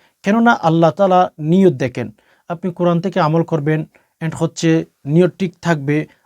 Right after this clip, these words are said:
আপনি আমলের ভালো বেনিফিট পাবেন না, এটা হতেই পারে না। আল্লাহ পাক অবশ্যই, অবশ্যই ভালো একটা বেনিফিট আপনাকে দিবেন ইনশাআল্লাহ।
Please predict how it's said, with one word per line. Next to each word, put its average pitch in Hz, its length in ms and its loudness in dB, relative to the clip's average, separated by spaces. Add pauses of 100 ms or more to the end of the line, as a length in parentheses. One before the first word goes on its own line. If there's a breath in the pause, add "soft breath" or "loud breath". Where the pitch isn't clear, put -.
আপনি 170 240 -2
আমলের 170 340 2
ভালো 151 260 2
বেনিফিট 175 380 -2
পাবেন 160 260 -2
না, 262 160 -2
এটা 143 160 -8
হতেই 135 340 -4
পারে 117 200 -4
না। 101 260 -8
আল্লাহ 240 220 2
পাক 202 140 0 (120)
অবশ্যই, 226 340 -4
অবশ্যই 165 240 -6
ভালো 143 180 0
একটা 135 160 -10
বেনিফিট 170 380 -4
আপনাকে 135 300 -10
দিবেন 123 240 -4
ইনশাআল্লাহ। 104 440 -10